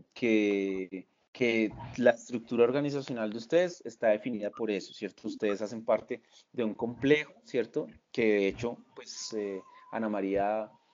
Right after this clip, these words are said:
Ruiz nos, nos, nos mencionaba, ¿cierto? Como el, los proyectos que ustedes están haciendo, que el de ella es una cosa, pues, macro que, que plantea como un sistema de museos y lo que tú estás haciendo es una institución particular.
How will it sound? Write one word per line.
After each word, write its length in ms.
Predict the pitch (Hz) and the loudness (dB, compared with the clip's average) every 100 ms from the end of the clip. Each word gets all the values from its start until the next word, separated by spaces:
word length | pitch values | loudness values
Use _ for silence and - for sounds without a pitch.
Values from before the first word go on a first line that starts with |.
| _ _ | _ _
Ruiz 420 | 107 117 113 226 | -6 -2 0 -2
nos, 360 | 123 117 110 - | -4 -10 -12 -20
nos, 200 | - - | -20 -12
nos 220 | 110 104 | -10 -8
mencionaba, 600 | 104 101 110 104 101 101 107 | -10 -8 -8 -6 -6 -6 -6
¿cierto? 380 | 120 110 - | -6 -6 -6
Como 440 | 123 113 107 107 107 _ _ - | -10 -10 -10 -10 -12 _ _ -6
el, 160 | 110 | -4
los 80 | 104 | -4
proyectos 480 | - 104 101 - - | -4 0 0 -2 -14
que 80 | - | -20
ustedes 400 | - 107 98 101 | 0 2 2 -4
están 240 | 120 117 | -10 -8
haciendo, 400 | 104 131 135 139 | -2 0 0 0
que 80 | - | -2
el 80 | 107 | 2
de 160 | 101 | 2
ella 120 | 95 98 | 2 0
es 100 | 120 | -4
una 140 | 113 | -8
cosa, 320 | 113 107 113 - | -6 -6 -10 -8
pues, 280 | - 101 - | -8 -8 -4
macro 400 | 107 110 - 117 | -2 0 -4 -8
que, 220 | - 113 - - _ | -6 -8 -10 -20 _
que 140 | - | -2
plantea 380 | 117 110 98 - | 0 -2 -2 -10
como 160 | - 113 | -6 -6
un 80 | 107 | -6
sistema 440 | 110 - 120 120 | -8 -4 -2 -2
de 60 | 123 | -4
museos 540 | 117 - 117 127 - _ _ | -8 0 0 0 -6 _ _
y 200 | 120 123 | 0 2
lo 120 | 113 110 | 2 0
que 100 | - | -2
tú 120 | 104 | -6
estás 280 | - 110 113 | -4 -8 -8
haciendo 300 | - 113 110 | -8 -8 -8
es 120 | - | -10
una 180 | 120 110 | -10 -8
institución 480 | 113 117 110 101 90 | -8 -10 -10 -12 -14
particular. 600 | 98 - - 120 123 | -14 -16 -2 6 6